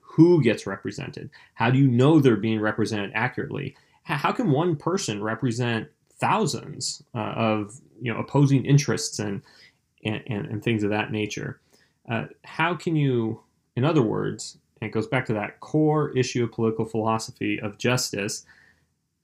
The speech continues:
how is a general population, a mass population,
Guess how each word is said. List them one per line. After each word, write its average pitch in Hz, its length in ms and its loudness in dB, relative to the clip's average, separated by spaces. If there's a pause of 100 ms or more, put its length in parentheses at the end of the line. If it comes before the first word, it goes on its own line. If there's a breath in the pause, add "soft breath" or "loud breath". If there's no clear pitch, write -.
(100)
how 165 340 -2
is 147 140 0
a 120 60 0
general 120 580 0
population, 101 680 -6
a 98 60 -6
mass 120 380 -2
population, 104 920 -6